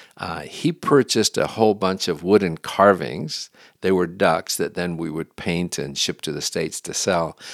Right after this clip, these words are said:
But I told him those carvings were no good. Do not accept this particular order. But he did anyway. And so the next day, I s-, I guess the next day I saw him and I said,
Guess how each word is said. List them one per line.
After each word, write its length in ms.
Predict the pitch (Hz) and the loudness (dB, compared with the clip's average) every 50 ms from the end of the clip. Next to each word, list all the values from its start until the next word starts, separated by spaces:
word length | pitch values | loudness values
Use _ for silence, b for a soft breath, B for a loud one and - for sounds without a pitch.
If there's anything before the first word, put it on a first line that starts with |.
| B B B B _ | B B B B _
But 100 | 110 98 | 0 2
I 80 | 101 104 | 2 2
told 260 | - - 135 135 120 | 2 2 0 2 2
him 140 | 117 107 101 | 2 2 4
those 220 | 98 95 95 - | 2 2 2 2
carvings 480 | - - 131 160 185 175 123 101 - - | -2 -2 -2 -2 2 2 2 2 2 0
were 100 | 107 98 | 0 2
no 160 | 95 92 90 | 2 2 0
good. 460 | 87 - 107 107 90 78 78 71 73 | 2 2 2 4 4 2 0 -6 -6
Do 120 | 76 85 | -4 -4
not 220 | 90 104 98 95 92 | 0 0 0 0 -2
accept 520 | - - - - 95 78 - _ _ _ | -2 -4 -2 0 0 -2 -2 _ _ _
this 140 | - 98 95 | -6 -6 -6
particular 580 | - _ - 87 - - 92 - - 71 76 78 | -4 _ -8 -8 -4 -6 -6 -6 -4 -6 -6 -6
order. 460 | - - 107 113 120 101 78 73 76 | -2 4 6 6 6 6 2 -2 -6
But 220 | - - 92 90 | -4 -4 -4 -4
he 100 | - 120 | -2 -6
did 240 | 107 - 110 113 110 | -4 -2 -2 -2 0
anyway. 520 | 135 165 202 190 202 - - 58 - - - _ _ B B B B B B B B B B B B B B | 0 0 0 0 -2 -4 -8 -12 -14 -16 -18 _ _ B B B B B B B B B B B B B B
And 260 | - 101 95 92 95 | -6 -4 -4 -2 -2
so 220 | - - - 98 | -2 -2 -2 -2
the 140 | 90 82 87 | 0 0 0
next 380 | 87 90 98 107 - - - _ | 0 2 0 0 0 -4 -6 _
day, 440 | - 92 92 90 92 101 139 170 - - | -2 -2 0 -2 -2 -6 -8 -12 -12 -6
I 100 | 87 92 | -4 -4
s-, 200 | - - - - - - | -2 -2 -4 -4 -6 -8
I 100 | - 95 | -8 -8
guess 260 | 85 - 110 101 - | -2 0 0 0 0
the 140 | - - 85 | 0 -2 -4
next 280 | 80 82 76 - - - | -4 -4 -8 -8 -8 -6
day 100 | - 80 | -6 -4
I 120 | 80 80 | -4 -4
saw 340 | 80 - - - 87 85 82 | -4 -4 -2 -2 0 0 0
him 260 | 78 78 85 85 87 | -2 -4 -8 -6 -6
and 100 | 82 76 | -8 -8
I 100 | 71 73 | -8 -8
said, 360 | 76 - - 90 85 82 _ | -8 -6 -4 -4 -6 -6 _